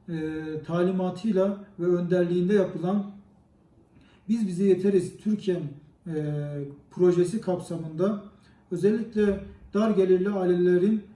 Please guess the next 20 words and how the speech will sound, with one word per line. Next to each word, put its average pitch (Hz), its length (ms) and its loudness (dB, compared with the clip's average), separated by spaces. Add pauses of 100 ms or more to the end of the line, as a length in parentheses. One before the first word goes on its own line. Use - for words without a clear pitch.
(140)
bu 214 80 -2
süreçten 196 440 0
olumsuz 185 500 0
etkilenmesini 175 800 -2
engellemek 175 680 0
için 202 340 -2 (340)
bin 226 200 2
T 180 240 0
L'lik 165 340 -4
yardımı 190 540 2 (300)
bizler 190 400 0 (140)
emniyet 180 540 0
ve 170 80 -2
jandarma 165 600 -2
personelimizle 170 840 -4
beraber 156 440 -4 (340)
kapılarına 196 560 0
kadar 151 340 -6 (320)
vatandaşlarımızın 165 1000 -4
götürdük. 139 500 -8